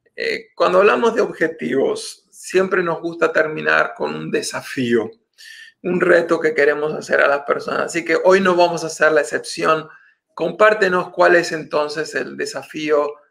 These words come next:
que nos queda para todos y para mí en primer lugar.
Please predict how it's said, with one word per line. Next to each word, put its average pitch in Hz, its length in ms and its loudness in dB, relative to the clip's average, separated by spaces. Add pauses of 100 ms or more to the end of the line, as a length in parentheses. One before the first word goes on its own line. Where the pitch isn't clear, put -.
que 151 120 -10
nos 139 200 -8
queda 165 480 6
para 139 260 0
todos 226 640 6
y 147 60 -8
para 143 260 0
mí 175 400 -6
en - 140 -10
primer 135 320 -4
lugar. 120 400 0